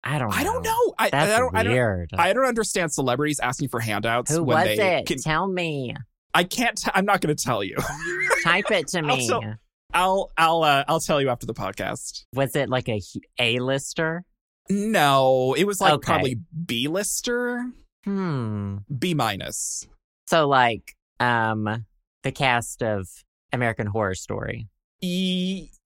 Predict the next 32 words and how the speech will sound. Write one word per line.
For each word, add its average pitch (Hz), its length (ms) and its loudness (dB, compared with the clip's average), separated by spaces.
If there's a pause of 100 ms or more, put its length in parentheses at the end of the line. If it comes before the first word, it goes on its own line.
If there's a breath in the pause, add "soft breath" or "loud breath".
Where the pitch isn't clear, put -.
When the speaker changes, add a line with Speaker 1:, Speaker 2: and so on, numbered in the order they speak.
(180)
Speaker 2:
yeah. 208 840 2
Speaker 1:
Well, 196 160 6
like, 190 220 4
they're 180 200 6
a 165 40 4
mix 135 480 -2
of 110 160 0 (120)
A, 98 360 0 (100)
B, 92 200 -4
Cs. 90 720 -6 (160)
Speaker 2:
Okay, 151 220 0
I'll 139 140 0
type 131 240 -2
it 104 80 -8
to 107 120 -4
you. 104 140 -4 (100)
I, 139 140 -6
is 170 140 0
this 214 160 -4
person, 208 640 -4 (100)
is 160 160 0
this 190 160 -6
person 190 360 -2
a 123 60 0
B-list 135 200 2 (100)
Speaker 1:
Really? 480 80 8 (120)
Speaker 2:
celebrity? 151 460 4 (600)
Speaker 1:
I 151 140 2
consider 120 420 -2
that 104 160 0
an 101 220 -4
A, 117 420 -2